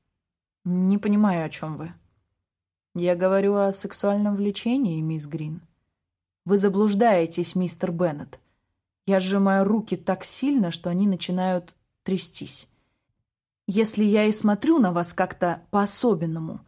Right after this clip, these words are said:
то только потому, что вы пугаете меня".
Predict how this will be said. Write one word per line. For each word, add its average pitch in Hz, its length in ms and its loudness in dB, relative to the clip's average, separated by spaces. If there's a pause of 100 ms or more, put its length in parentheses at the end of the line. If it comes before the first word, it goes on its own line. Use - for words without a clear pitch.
(200)
то 208 80 -4
только 196 300 0
потому, 196 680 0
что - 220 -6
вы 202 120 2
пугаете 180 600 -4
меня". 131 360 -10